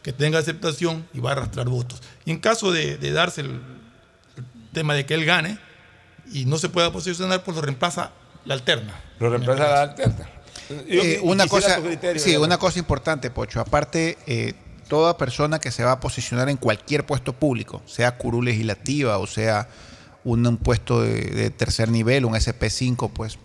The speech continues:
Speaker 3: en cualquier entidad pública necesita, eh, presentar un certificado de impedimento laboral que lo emite el Ministerio del Trabajo. ¿Ya? Cuando la Asamblea censura a una persona,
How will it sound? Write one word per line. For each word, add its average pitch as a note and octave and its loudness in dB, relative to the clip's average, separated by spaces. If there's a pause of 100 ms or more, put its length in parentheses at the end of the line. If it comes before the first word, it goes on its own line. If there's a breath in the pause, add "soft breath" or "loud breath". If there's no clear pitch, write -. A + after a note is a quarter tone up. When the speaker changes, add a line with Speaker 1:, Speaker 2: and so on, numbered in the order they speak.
(200)
Speaker 3:
en A2+ -4
cualquier A2 0
entidad B2+ 0
pública D#3 0
necesita, A#2+ -2 (1120 loud breath)
eh, A#2 4
presentar A#2 0
un B2+ 0
certificado A#2+ 0
de B2 2
impedimento A2 0
laboral G#2 2 (240)
que A2+ -2
lo A2 0
emite A2 -4
el A2+ -2
Ministerio A2 -4
del A2 -4
Trabajo. G#2+ -2 (680 loud breath)
¿Ya? A#2 2 (100)
Cuando A#2 2
la A2+ 2
Asamblea A#2 2
censura C#3 0
a - 0
una B2+ 0
persona, D#3 -2